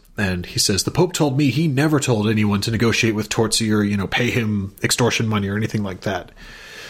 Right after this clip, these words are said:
And so the defense have made this big thing saying,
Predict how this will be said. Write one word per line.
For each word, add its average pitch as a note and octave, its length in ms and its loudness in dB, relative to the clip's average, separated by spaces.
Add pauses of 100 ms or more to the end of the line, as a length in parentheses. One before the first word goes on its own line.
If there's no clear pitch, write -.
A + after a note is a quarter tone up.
(380)
And C3 240 2
so C3+ 120 0
the B2 100 0
defense D#3+ 300 0
have B2 100 -4
made A#2+ 140 2
this G#2+ 120 -2
big B2+ 240 0
thing G#2 260 0
saying, F#2 460 -2